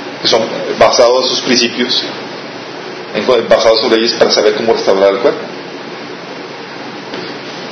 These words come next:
El no saber cómo opera Dios de forma te puede llevar a ejercer una fe equivocada. ¿Sí? ¿A qué?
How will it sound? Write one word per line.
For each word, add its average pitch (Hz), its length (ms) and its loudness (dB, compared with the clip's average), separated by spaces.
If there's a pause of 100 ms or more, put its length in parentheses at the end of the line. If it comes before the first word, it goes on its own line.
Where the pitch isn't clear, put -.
(400)
El 143 160 6
no 220 100 6
saber 214 340 4
cómo 202 280 6
opera 180 380 6
Dios 165 200 4
de 165 100 0
forma 160 300 2
te 143 160 4
puede 165 320 6
llevar 147 320 6
a 147 80 2
ejercer 139 260 2
una 139 140 6
fe 139 200 4
equivocada. 117 680 4 (400)
¿Sí? 110 180 2 (360)
¿A 123 100 4
qué? - 260 2